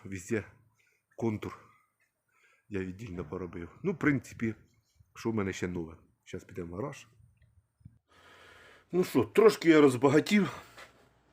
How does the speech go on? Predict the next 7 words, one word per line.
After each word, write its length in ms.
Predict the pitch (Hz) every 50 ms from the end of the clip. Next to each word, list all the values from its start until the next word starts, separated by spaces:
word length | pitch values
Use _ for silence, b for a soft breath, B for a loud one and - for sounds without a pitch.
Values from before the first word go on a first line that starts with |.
| _ b b b b b b b b b -
Ну, 100 | 139 180
в 60 | 151
принципі, 560 | - - 123 131 123 120 - - - 113 110 - - - -
така 240 | - 95 - 110
в 40 | 104
мене 180 | 101 104 98 98
обновка. 500 | 92 95 90 85 80 76 - - 82